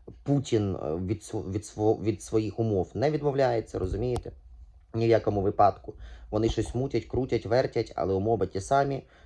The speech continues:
Устраніть перші істочники конфлікту якісь там. Ну, ви знаєте, які там істочники першого конфлікту. Ось, тобто, ну, світла взагалі не видно.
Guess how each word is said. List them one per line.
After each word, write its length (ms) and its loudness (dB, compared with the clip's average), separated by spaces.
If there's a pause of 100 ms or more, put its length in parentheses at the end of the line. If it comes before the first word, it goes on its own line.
(160)
Устраніть 500 -4
перші 240 4
істочники 520 -4
конфлікту 500 -6
якісь 360 -12
там. 200 -8 (1300)
Ну, 120 -2
ви 220 2
знаєте, 360 -4
які 120 -12
там 240 -8
істочники 440 -8
першого 240 -10
конфлікту. 440 -12 (1700)
Ось, 400 -2
тобто, 520 0 (1000)
ну, 200 0 (800)
світла 380 0
взагалі 320 0
не 100 -6
видно. 280 -6